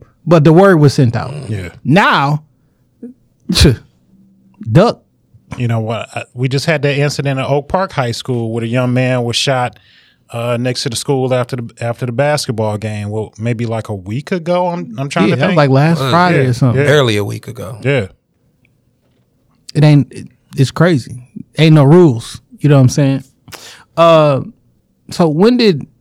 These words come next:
Speaker 1: I assume, when did New Era Detroit come into existence, like, officially?
Speaker 3: Um, August seventeenth, twenty fourteen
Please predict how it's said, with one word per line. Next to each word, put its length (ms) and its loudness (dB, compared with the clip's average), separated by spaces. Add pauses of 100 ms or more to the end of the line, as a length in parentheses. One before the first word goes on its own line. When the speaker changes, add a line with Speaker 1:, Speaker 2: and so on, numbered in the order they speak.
(1400)
Speaker 1:
I 180 4
assume, 460 4
when 160 6
did 140 4
New 200 4
Era 220 2
Detroit 460 2
come 200 4
into 520 2 (120)
existence, 600 2
like, 160 0
officially? 600 -2 (760)
Speaker 3:
Um, 440 -10
August 320 -4
seventeenth, 680 -10
twenty 240 -12
fourteen 540 -14